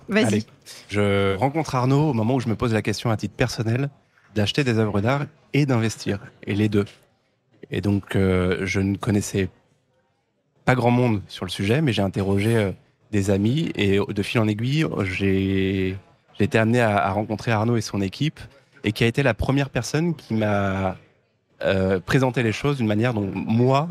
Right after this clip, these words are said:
Speaker 2: je les achetais, c'est-à-dire qu'il y avait, euh, à la fois une valeur attachée aux œuvres, une valeur, euh, artistique et, euh, un intérêt sur la valeur financière que ça.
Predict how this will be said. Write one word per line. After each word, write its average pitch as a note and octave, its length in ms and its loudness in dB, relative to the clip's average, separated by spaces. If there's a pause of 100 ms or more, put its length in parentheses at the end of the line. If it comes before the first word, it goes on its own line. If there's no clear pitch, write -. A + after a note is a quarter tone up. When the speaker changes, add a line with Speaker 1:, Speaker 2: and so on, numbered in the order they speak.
Speaker 2:
je A#2+ 140 -4
les A2 140 0
achetais, C3 400 -2
c'est-à-dire A#2 500 -4
qu'il G2 360 -2
y G2+ 80 -2
avait, G#2+ 340 0
euh, F#2+ 100 0 (400)
à B2 60 2
la B2+ 100 2
fois D3 160 -2
une A#2 180 0
valeur A#2+ 560 0 (480)
attachée A2 360 -2
aux G#2+ 160 2
œuvres, D3 280 -2 (540)
une G2+ 100 -2
valeur, G#2 380 2
euh, F2+ 500 0 (300)
artistique - 680 -6
et, C3 300 0 (100)
euh, G2 400 0
un G#2 160 0
intérêt A#2 460 0
sur - 240 -4
la F#2+ 100 0
valeur G#2+ 240 0
financière A#2 480 -4
que - 120 -12
ça. G2 200 -6